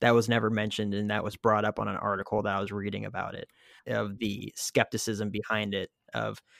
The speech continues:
why would he be saying that? Does he actually know something, or did someone tell him that and he's just like, "Oh, well, you know, why not?"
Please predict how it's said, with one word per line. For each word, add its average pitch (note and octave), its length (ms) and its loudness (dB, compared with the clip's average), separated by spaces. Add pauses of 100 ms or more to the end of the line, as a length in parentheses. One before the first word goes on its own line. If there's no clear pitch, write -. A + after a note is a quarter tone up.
(320)
why A#2 320 6
would B2 200 8
he B2 160 6
be A#2+ 120 4
saying A2+ 380 4
that? G#2 320 -4
Does A2+ 160 -4
he A#2 100 6
actually A#2+ 280 4
know B2+ 180 10
something, F3 420 8
or C#3+ 80 8
did A2+ 140 4
someone B2 260 6
tell B2 220 6
him A#2 100 4
that G#2+ 140 4
and G#2 80 0
he's G#2+ 140 0
just G2+ 60 -4
like, G2 120 0
"Oh, A#2+ 240 8
well, A2 320 0
you B2 100 0
know, A#2+ 220 0
why A2+ 180 2
not?" A#2+ 280 4